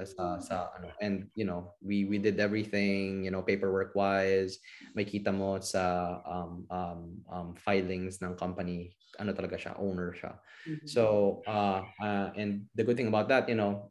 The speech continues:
Speaker 1: um, with the real estate, medyo mas mataas yung, yung cash flow niya compared to stocks. So,
Speaker 2: Mm-hmm.
Speaker 1: kung halimbawa, um,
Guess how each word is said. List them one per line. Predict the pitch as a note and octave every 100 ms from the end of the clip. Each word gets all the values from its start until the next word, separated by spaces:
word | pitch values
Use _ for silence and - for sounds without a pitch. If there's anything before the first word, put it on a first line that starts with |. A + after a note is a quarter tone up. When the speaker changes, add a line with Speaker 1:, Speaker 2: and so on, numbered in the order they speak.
| -
Speaker 1:
um, | G2+ G2 A2+
with | A2+
the | A#2
real | B2 C#3+
estate, | C3+ - G#2 G2 G2 _ _ _ _ _ A2
medyo | A#2+ C3
mas | C3
mataas | A#2 F#2+ G#2+ A2+
yung, | A#2 G#2 G2+ F#2+ G2 _ _ _ _ _ _ _ _ _ _ _ _ -
yung | B2
cash | G#2+ G2+ -
flow | G#2+
niya | F#2+ G2+ A2+
compared | G#2+ G#2 G2 F2+
to | G2+
stocks. | - F#2+ - - - _ - - - -
So, | A#2+
Speaker 2:
Mm-hmm. | A2 G#2+ G#2+ - -
Speaker 1:
kung | A#2+
halimbawa, | B2 B2+ B2 A#2 A2+ A2+ A#2 A#2+ A2+ G#2+ - -
um, | G#2 G2+ G2+ G2